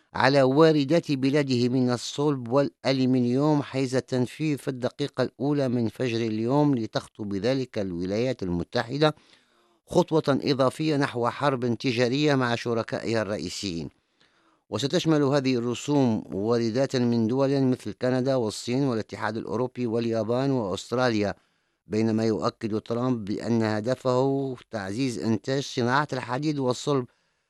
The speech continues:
في الولايات المتحدة، والذي يتراجع عامًا بعد عام في ظل منافسة حادة خاصة من الدول الآسيوية.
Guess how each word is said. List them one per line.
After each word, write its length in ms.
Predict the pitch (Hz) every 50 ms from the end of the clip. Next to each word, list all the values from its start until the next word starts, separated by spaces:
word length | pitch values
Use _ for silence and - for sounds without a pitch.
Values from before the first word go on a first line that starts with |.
| _ _ _ _
في 80 | - 160
الولايات 640 | 160 147 135 139 139 135 131 131 131 127 - -
المتحدة، 640 | 113 113 113 104 - - 117 117 120 131 127 123 123
والذي 380 | 123 135 135 131 127 117 123
يتراجع 800 | 131 131 120 - 127 127 131 139 143 131 123 135 123 127 123 120
عامًا 500 | 120 127 139 139 135 131 131 127 123 107 107
بعد 220 | 123 120 117 113
عام 400 | 117 113 123 139 139 135 117 92 - _ _ _ _ _ _ _ _ _ _ _
في 120 | - 117
ظل 300 | 110 131 143 139 127 123
منافسة 840 | 110 117 120 120 120 113 - - 127 - 127 113 - - 117 107 101
حادة 480 | - - 131 135 131 113 98 90 101
خاصة 580 | 98 - 123 131 127 - - 123 113 - 131 123
من 280 | 123 123 123 120 113
الدول 380 | 110 101 95 92 110 107 110 104
الآسيوية. 840 | 98 95 - - 98 101 - - 101 101 95 90 87 80 73 67 -